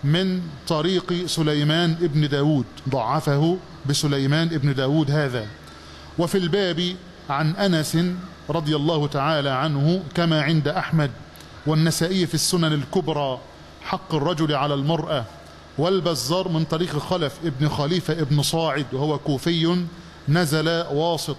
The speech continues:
ثم بغداد، صدوق اختلط في آخره، وادعى أنه رأى عمرو بن حريث الصحابي، فأنكر عليه ذلك سفيان بن عيينة رحمه الله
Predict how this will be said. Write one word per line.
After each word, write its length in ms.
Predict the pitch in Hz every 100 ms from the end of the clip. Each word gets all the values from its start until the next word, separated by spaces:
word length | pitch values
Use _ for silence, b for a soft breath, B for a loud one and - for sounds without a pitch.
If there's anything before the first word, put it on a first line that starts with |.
| -
ثم 160 | 170 156
بغداد، 560 | 147 139 127 147 170 151 - B B B
صدوق 520 | - 147 160 190 160 156
اختلط 520 | 165 - 180 160 151
في 260 | 143 165 165
آخره، 520 | 143 147 170 143 135 104 - B B B B
وادعى 500 | 151 175 139 196 180
أنه 500 | 180 165 156 175 160
رأى 360 | 151 185 175 180 175
عمرو 360 | - 147 175 156
بن 160 | 135 147
حريث 400 | 160 151 175 160
الصحابي، 640 | - - - 180 165 127 101 - B B B
فأنكر 500 | - 147 185 151 165
عليه 440 | 151 143 170 151 139
ذلك 480 | 160 156 151 165 170
سفيان 420 | - 151 - 165
بن 180 | 156 135
عيينة 360 | 139 151 165 143
رحمه 440 | 131 - 147 156
الله 340 | 139 143 165